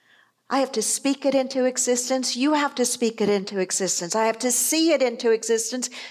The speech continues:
You have to see it into existence. We have to feel our way into the existence of it. In Spiritual Economics, Eric writes very, in a very helpful way about how to deal with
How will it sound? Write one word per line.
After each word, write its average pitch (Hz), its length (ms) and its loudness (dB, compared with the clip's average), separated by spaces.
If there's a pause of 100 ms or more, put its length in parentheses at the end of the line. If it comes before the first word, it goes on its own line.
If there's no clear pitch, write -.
You 254 300 2
have 277 260 0
to 269 80 2
see 247 280 2
it 214 80 4
into 196 320 -2
existence. 185 760 -2 (460)
We 247 100 4
have 269 180 2
to 277 100 -4
feel 320 500 2
our 269 180 4
way 214 560 2 (140)
into 220 260 -2
the 202 140 4
existence 185 680 -4
of 160 140 -4
it. - 180 -8 (1900)
In 196 360 -2 (220)
Spiritual 220 460 0
Economics, 196 760 -2 (240)
Eric 190 400 -2
writes - 580 -2 (200)
very, 262 400 0 (400)
in 208 120 -2
a 214 40 -2
very 247 240 0
helpful 202 540 -6
way 175 460 -6 (380)
about 202 460 0
how - 220 -4
to 302 120 -2
deal 247 420 0
with 180 320 -6